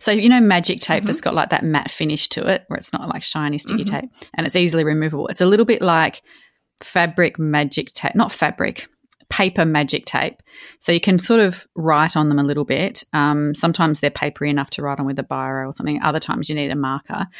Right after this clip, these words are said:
Speaker 1: But it's just decorative
Speaker 2: Mm-hmm.
Speaker 1: tape with all different patterns. So if you think of all the different types of fabric there are out there, you can get,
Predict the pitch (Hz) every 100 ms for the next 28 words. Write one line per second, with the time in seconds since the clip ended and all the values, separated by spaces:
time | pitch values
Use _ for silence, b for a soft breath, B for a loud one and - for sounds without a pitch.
0 | B B B _ 165 160 - - 190 -
1 | 254 190 175 175 160 190 160 147 175 160
2 | 151 - 123 - - 147 - B B -
3 | 196 185 233 240 202 185 170 170 165 160
4 | 143 151 - 135 - - 151 170 - 180
5 | 175 170 170 - 190 240 b b 180 180
6 | 175 170